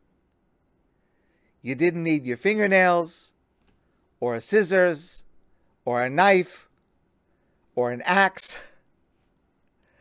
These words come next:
or pliers to get through the layers of packaging. There was no cursing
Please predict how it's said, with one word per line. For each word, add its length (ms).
or 160
pliers 880
to 160
get 280
through 180
the 140
layers 540
of 140
packaging. 720
There 120
was 200
no 160
cursing 800